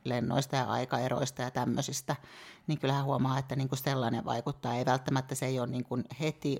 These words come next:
vaan se saattaa olla seuraavana päivänä, kun on niin kun nesteisempi kunto, ja siinä lennon jälkeisenä on itse asiassa kuivempi.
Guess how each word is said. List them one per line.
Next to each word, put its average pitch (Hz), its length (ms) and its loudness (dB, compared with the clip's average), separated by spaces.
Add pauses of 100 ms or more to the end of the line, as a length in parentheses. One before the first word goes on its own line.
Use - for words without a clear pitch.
vaan 120 200 2
se 123 100 -2
saattaa 123 320 -2
olla 123 100 2
seuraavana 131 560 2
päivänä, 123 400 -2
kun 120 180 -2
on 127 80 0
niin 127 100 -4
kun 117 140 -2
nesteisempi 127 640 0
kunto, 123 340 -4
ja 120 120 0
siinä 123 260 0
lennon 135 360 2
jälkeisenä 131 760 0
on 117 120 0
itse 131 200 -2
asiassa 131 160 -4
kuivempi. - 640 0